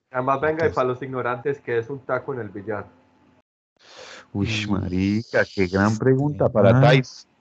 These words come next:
Speaker 3: Saludemos a Thais, que no la hemos
Speaker 2: Thais
Speaker 3: saludado,
Speaker 2: debe
Speaker 3: marica.
Speaker 2: saber, Thais debe jugar billar como un puta.
Speaker 1: Saludos,
Speaker 3: Thais seguramente
Speaker 1: saludos.
Speaker 3: en Colombia es el deporte favorito de los pocholeros.
Speaker 2: Además que Thais, el,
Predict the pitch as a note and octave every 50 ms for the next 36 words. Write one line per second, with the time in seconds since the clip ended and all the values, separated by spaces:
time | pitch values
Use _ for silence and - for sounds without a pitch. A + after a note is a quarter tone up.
0 | _ _ _ _ _ - - A2+ A2+ A#2 A2+ G#2+ A2 A#2 A2+ D#3 D#3 D3+ D3 G#2+
1 | G2+ G#2 G#2 - C3 A#2+ B2 B2 B2+ B2 B2+ C3 B2+ C3 C#3 C3+ C#3 C3 A2+ G2+
2 | F#2+ G2 G#2+ A#2 C#3 D3 - E3+ E3+ D#3+ C#3 C3 C3 C3 - - C3+ C3+ B2 C3+
3 | C3+ D3 D3 C#3+ C3 B2 C3 B2+ B2+ B2 B2+ B2+ C#3 C#3 B2 - C3+ C3 B2+ C#3
4 | B2+ A#2 A#2 - _ - A#2+ - - - G#2+ - - A2+ G#2+ G#2+ G#2+ G#2+ A2+ G#2+
5 | G#2 - A#2 B2 A#2+ C3 C3 C3 B2+ C3 A2+ A#2+ A#2 G#2+ _ _ - B2+ A#2 B2
6 | _ - _ _ _ - B2 A2 G#2 G2+ G2+ G#2+ G#2+ G#2+ A2 A2+ A2 B2 A#2+ A#2
7 | B2 A#2+ A2+ A2+ G#2+ G2+ G2 - - G2+ G2+ G#2 A2+ A2+ A#2 A2 G2+ G2 G2 G#2+
8 | G#2 G#2+ G#2+ A2 A2 G#2+ A2 - - A2 G#2 - G#2+ G2 F#2+ F#2 F#2 F#2 F#2 -
9 | - - - - - B2 B2+ B2 A2 G#2+ - - C#3+ B2 - D#3+ F3 F3+ - -
10 | C#3 B2+